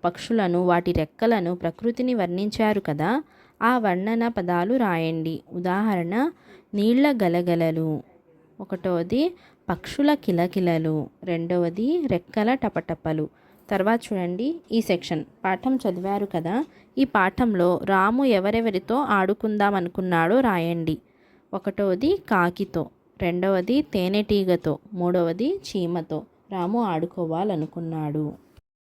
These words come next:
సాధనా పత్రం ఆరు, ఆ సెక్షన్, పాఠంలో కాకి, తేనెటీగ, చీమ వంటి పక్షులు, కీటకాలు ఉన్నాయి కదా, మీకు తెలిసిన పక్షులు,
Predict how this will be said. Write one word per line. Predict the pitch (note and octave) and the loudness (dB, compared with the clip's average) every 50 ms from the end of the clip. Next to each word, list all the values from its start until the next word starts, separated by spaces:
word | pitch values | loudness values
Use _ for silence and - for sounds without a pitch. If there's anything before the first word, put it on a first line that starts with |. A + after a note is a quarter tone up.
| _ _ _ _ _ _ _ | _ _ _ _ _ _ _
సాధనా | - - G#3+ G3 F#3+ F#3+ G3+ G#3+ A3+ | -4 -2 0 0 0 0 0 0 0
పత్రం | A3+ - G3 F3+ - F#3+ F#3+ G3+ F#3+ - | 0 -2 -4 -4 -4 -6 -6 -6 -4 -4
ఆరు, | F3 E3 D#3+ E3 F#3+ A3+ C4+ D#4 - _ _ - | -2 -2 -2 -2 -2 -2 -2 -4 -4 _ _ -8
ఆ | - F3 E3+ | -6 -4 -4
సెక్షన్, | - - F3 E3 - - - G#3 A3+ C#4 E4 - _ _ _ _ _ _ _ - | -4 -4 -6 -8 -8 -8 -6 -4 -4 -4 -4 -6 _ _ _ _ _ _ _ -2
పాఠంలో | F#3+ F3+ F#3 F#3+ - B3+ B3+ B3 A#3 F#3+ F3 E3 E3+ E3+ - _ _ _ _ _ - | 0 0 0 0 0 0 2 2 2 2 0 0 -2 -4 -6 _ _ _ _ _ -6
కాకి, | - F#3 F3 F3+ F#3+ F#3 - - F#3 F#3 F3+ D#3+ F2+ - - | -2 0 0 0 -2 -4 -6 -6 -6 -4 -4 -6 -6 -8 -6
తేనెటీగ, | F#3 F3 F3 F#3 F#3+ G3+ G3 - F#3+ F3 E3 E3 F3 E3 E3 F3 E3 - | -4 -4 -2 -2 -4 -4 -4 -2 -4 -4 -2 -2 -2 -2 -2 -2 -4 -6
చీమ | - - - G3 F#3+ F#3+ G3 G3 | -10 -6 -4 -2 -2 -2 -2 -2
వంటి | G3 G3 F#3+ E3+ F3 F3 - | -2 0 -2 -2 -2 -4 -6
పక్షులు, | G#3 - F3 E3 - - - F3+ E3+ F3 E3 F3 F3 - | -4 -2 -4 -4 -4 -4 -2 -2 0 0 0 -4 -4 -4
కీటకాలు | F3+ E3+ - - F#3 - F#3 F3 F3 F#3 F#3+ | -6 -4 -2 -2 -4 -2 -2 -2 -2 -2 -2
ఉన్నాయి | F3+ E3+ E3 F3 F3 F3 F3 | -2 -2 -2 -2 -2 -2 -2
కదా, | - D#3 D3 D#3+ F3 A3+ C#4+ D#4 - - - - _ _ - - A#3 | -2 -4 -2 -2 0 -2 -2 -4 -8 -18 -20 -20 _ _ -12 -4 -2
మీకు | B3 C4 B3+ C#4+ | -2 0 0 0
తెలిసిన | A#3+ A#3+ A3 A3 A#3+ B3 A#3+ A#3+ | 0 0 0 2 0 0 0 0
పక్షులు, | A#3 - F3+ F3+ - - - G3+ F#3+ G#3+ | -2 -2 -6 -6 -6 -4 -4 -2 0 0